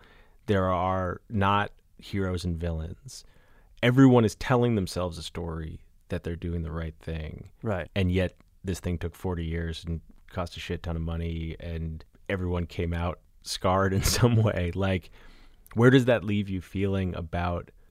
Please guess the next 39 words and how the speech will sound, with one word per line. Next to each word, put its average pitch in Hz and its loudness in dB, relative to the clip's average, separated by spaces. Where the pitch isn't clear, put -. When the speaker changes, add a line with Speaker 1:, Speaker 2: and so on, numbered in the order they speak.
Speaker 1:
big 131 6
infrastructure 123 0
projects, 95 -6
but 123 0
kinda - -2
anything 202 4
big? - -14
Speaker 2:
Yeah, 180 6
and 165 2
I 165 6
really 208 2
do 160 0
take 143 -2
it 131 0
as 117 -2
a 120 -2
lesson 117 -2
not 110 0
just - -8
about 110 2
infrastructure. 101 -6
It's 131 -2
funny, 135 4
I'm, 120 2
I'm 123 -2
giving 135 2
a 113 -2
talk 110 -4
later 110 -2
tonight 107 -4
with, 110 -8
at - -10
this, 104 -10
like, 92 -10
transportation 104 -8
advocacy 101 -10
thing 92 -14
in 107 -8
Boston. 98 -8